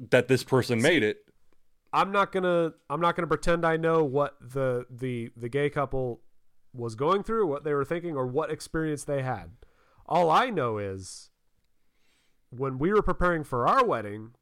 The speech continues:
Speaker 2: we fired the bakery we had and got a new one.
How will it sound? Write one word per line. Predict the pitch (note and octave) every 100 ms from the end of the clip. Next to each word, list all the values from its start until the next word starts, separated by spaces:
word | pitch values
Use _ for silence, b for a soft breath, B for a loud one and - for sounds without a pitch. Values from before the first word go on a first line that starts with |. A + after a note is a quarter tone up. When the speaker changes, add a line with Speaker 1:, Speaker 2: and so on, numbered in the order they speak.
| _
Speaker 2:
we | C#3 G3
fired | - F3 A3+ E3 B2+
the | C3
bakery | A#2+ E3 E3+ E3 D#3+ D3+ - _
we | A2+ E3 D3+
had | F#3+ G#3 F#2+ F2+ - -
and | C#3+ C3+
got | D3+ C3
a |
new | C#3 F3+
one. | G2 F2